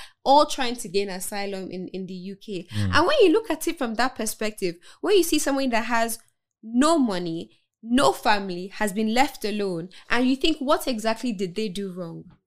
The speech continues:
Speaker 2: Other than just being
Speaker 1: Other than just being who they are and just loving a person. They didn't kill anybody.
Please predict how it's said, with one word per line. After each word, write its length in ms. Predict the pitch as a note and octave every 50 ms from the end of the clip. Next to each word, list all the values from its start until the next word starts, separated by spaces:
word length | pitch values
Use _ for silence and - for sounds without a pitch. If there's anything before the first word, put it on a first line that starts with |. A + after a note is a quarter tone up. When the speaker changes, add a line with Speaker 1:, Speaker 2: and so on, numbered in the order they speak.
| _ _ -
Speaker 2:
Other 180 | A2 A2+ A2+
than 300 | A2 G#2 G2 F#2+ F#2+ F2+ F#2+
just 240 | - G#2 - - G#2
being 360 | G2+ G#2+ G#2 G2+ F#2 F2 F2+ -
Speaker 1:
Other 300 | C#4 C#4+ D4 D#4+ E4 D#4
than 300 | B3 C4+ A#3+ A#3+ A#3+ G3
just 320 | - C#4 D4+ D#4+ - -
being 240 | - C4 C4 C4 C4
who 160 | C4 C#4 B3+
they 160 | G#3 G#3 -
are 240 | - A3 A3 G#3+ F#3+
and 120 | G3 G#3 F#3+
just 280 | A3 A#3 B3 - -
loving 360 | A3+ A3 A3 G#3 G#3 G#3+ G#3
a 60 | F#3+ F3+
person. 420 | F3+ - G#3 G3+ G#3+ - G#3 G3+
They 100 | G3 G3+
didn't 180 | B3 C#4+ D4+ C#4+
kill 160 | - D4 C4
anybody. 600 | B3+ B3 B3 B3 G#3+ A#3 A3+ A3 A3 A3 A#3